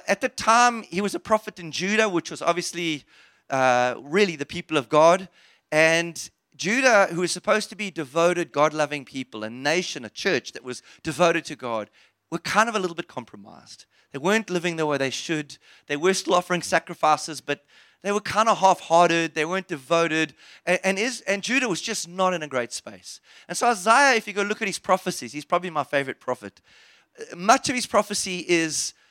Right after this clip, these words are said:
there's terrible times coming, and, uh, it's gonna get really difficult, and God's going to raise up a foreign heathen nation, the Babylonians, and they're gonna come and they're gonna take us captive. And that's the hard part of Isaiah.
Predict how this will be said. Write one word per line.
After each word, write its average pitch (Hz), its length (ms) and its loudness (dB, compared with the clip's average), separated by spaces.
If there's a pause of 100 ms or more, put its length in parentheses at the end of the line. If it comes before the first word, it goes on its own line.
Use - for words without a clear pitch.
(220)
there's 156 160 -2
terrible 190 340 0
times 143 340 0
coming, 110 440 -6
and, 123 180 -10
uh, 135 220 -4
it's 151 120 -4
gonna 165 180 0
get 151 120 -2
really 170 180 2
difficult, 147 380 -6
and 143 140 -6
God's 185 340 6
going 185 180 -2
to 175 120 -6
raise 151 360 2
up 147 220 0 (400)
a 165 60 -2
foreign 208 420 4
heathen 175 460 -4
nation, 156 380 -2
the 120 40 -8
Babylonians, 151 720 0
and 117 100 -8
they're 151 100 -2
gonna 180 140 -4
come 143 440 -2 (240)
and 139 100 -6
they're 160 60 -2
gonna 165 160 -2
take - 340 -6
us 139 80 -12
captive. 107 420 -8
And 120 80 -8
that's 175 200 -2
the 160 100 2
hard 160 380 0
part 123 240 0 (260)
of 131 100 -4
Isaiah. 123 600 0